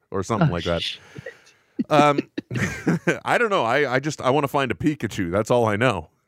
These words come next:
Speaker 2: Is that, is that, like, the one to get?
Speaker 1: I have no idea. I, I don't,
Speaker 2: Yeah.
Speaker 1: okay, I, I'm with you. I really don't know anything of the Pokemon. I think,
Speaker 2: Yeah.
Speaker 1: I think actually Ken Plume summed it up best in a Facebook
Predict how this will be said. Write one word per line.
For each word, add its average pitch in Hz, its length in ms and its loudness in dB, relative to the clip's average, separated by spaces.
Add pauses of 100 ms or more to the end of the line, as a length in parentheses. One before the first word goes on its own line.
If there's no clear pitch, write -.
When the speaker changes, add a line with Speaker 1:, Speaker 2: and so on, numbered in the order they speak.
(360)
Speaker 2:
Is 165 140 0
that, 180 180 0
is 165 140 2
that, 156 180 2
like, 147 240 0
the 160 140 2
one 143 240 0
to 131 60 -2
get? 127 260 -4 (200)
Speaker 1:
I 113 120 2
have 95 160 0
no 69 180 -10
idea. 71 460 -8 (180)
I, 143 60 -2 (200)
I 220 120 2
don't, 254 180 -2
Speaker 2:
Yeah. 165 140 -2
Speaker 1:
okay, 143 260 -2
I, 143 240 2
I'm 190 160 2
with 226 160 0
you. 170 160 2
I 107 100 2
really 175 300 0
don't 170 220 2
know 139 180 4
anything 143 320 -2
of 147 300 0
the 180 80 -4
Pokemon. 185 960 2 (420)
I 165 140 2
think, 311 160 2
Speaker 2:
Yeah. 180 100 4 (100)
Speaker 1:
I 175 100 4
think 339 240 -4
actually 196 400 2
Ken 190 400 -2
Plume 123 520 0
summed 147 360 -2
it 131 60 4
up 98 200 2
best 120 320 0
in 107 80 -4
a 95 80 -2
Facebook 120 560 -2